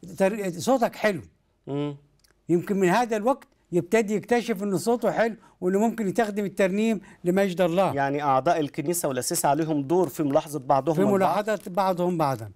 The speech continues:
Speaker 2: إن هم يكتشفوا المواهب
Speaker 1: نعم،
Speaker 2: الموجودة
Speaker 1: نعم.
Speaker 2: عند، آه، عند بعضهم.
Speaker 1: مهم.
Speaker 2: جميل.
Speaker 1: أو إذا ما في موهبة،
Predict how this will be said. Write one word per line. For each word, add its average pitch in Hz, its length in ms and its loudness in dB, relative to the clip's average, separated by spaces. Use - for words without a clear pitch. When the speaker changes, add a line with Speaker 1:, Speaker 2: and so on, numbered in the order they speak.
Speaker 2:
إن 127 140 0
هم 147 180 2
يكتشفوا 151 460 -2
المواهب 156 360 2
Speaker 1:
نعم، 175 120 4
Speaker 2:
الموجودة 139 320 -2
Speaker 1:
نعم. 139 100 4
Speaker 2:
عند، 147 400 0
آه، 120 320 -2
عند 131 260 -2
بعضهم. 120 520 -2
Speaker 1:
مهم. 120 320 -6
Speaker 2:
جميل. 127 400 -2
Speaker 1:
أو 254 260 4
إذا 208 220 2
ما 294 180 6
في 311 220 4
موهبة، 233 560 4